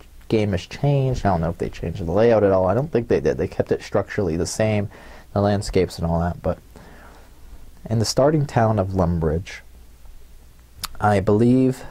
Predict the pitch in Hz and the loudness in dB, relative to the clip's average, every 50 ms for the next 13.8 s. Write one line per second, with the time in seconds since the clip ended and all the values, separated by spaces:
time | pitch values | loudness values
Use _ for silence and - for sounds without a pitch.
0 | - - - - - - - - - - 95 82 - - 104 104 - - 104 - | -18 -18 -20 -20 -20 -20 -20 -20 -8 -6 -6 -4 0 0 0 0 0 -2 -4 0
1 | - 104 98 95 92 90 90 - - - - - - - - - - - - - | 2 4 4 6 4 4 2 0 -4 -14 -20 -20 -20 -20 -20 -20 -20 -16 -16 -16
2 | - - - - - - - - - - - - - - - - - - - - | -16 -16 -20 -20 -20 -20 -20 -20 -20 -20 -20 -20 -14 -14 -10 -8 -6 -6 -6 -8
3 | - - - 104 107 110 113 101 85 71 - - - - - - - - - - | -10 -8 -6 -2 0 2 2 2 2 0 -4 -8 -12 -16 -18 -20 -20 -20 -20 -20
4 | - - - - - - - - - - - - - - - - - 127 123 123 | -20 -20 -20 -20 -20 -20 -20 -20 -20 -20 -20 -20 -20 -20 -18 -6 0 2 2 4
5 | 127 131 135 131 - - - 117 110 104 101 95 95 95 92 95 101 - - - | 4 4 2 0 -2 0 2 2 4 4 4 4 4 4 4 2 0 -4 -12 -14
6 | - - - - 85 95 - - - - 76 69 67 - 78 85 - - 95 90 | -16 -18 -10 -8 -8 -8 -6 -6 -6 -6 -6 -6 -8 -8 -8 -8 -2 0 2 4
7 | 95 104 110 120 - - - - - - - - - - - - - - - - | 4 4 4 2 2 0 -4 -14 -16 -16 -20 -20 -20 -20 -20 -20 -20 -20 -20 -20
8 | - - - - - - - - - 90 101 110 95 - - 107 95 85 85 82 | -20 -20 -20 -20 -20 -20 -18 -8 -4 -2 0 0 -2 0 0 0 2 2 0 -2
9 | 85 - - - - - - - - - - - - - - - - - - - | -4 -6 -8 -12 -18 -18 -20 -20 -20 -20 -20 -20 -20 -20 -20 -20 -20 -20 -20 -20
10 | - - - - - - - - - - - - - - - - - - - - | -20 -20 -20 -20 -20 -20 -20 -20 -20 -20 -20 -20 -20 -20 -20 -20 -18 -18 -10 -4
11 | 104 104 98 95 92 90 90 - 90 87 50 50 50 - - 110 - - - - | -2 0 0 0 0 0 0 -2 0 0 -2 -2 -2 -2 -4 -6 -8 -10 -20 -20
12 | - - - - - - - - - - - - - - - 110 113 107 107 98 | -20 -20 -20 -20 -20 -20 -20 -20 -20 -20 -20 -20 -20 -8 -4 -2 -2 0 0 0
13 | 101 90 110 110 113 123 - 123 107 107 98 87 87 90 87 | 0 0 0 0 0 2 0 2 2 4 4 4 2 0 -2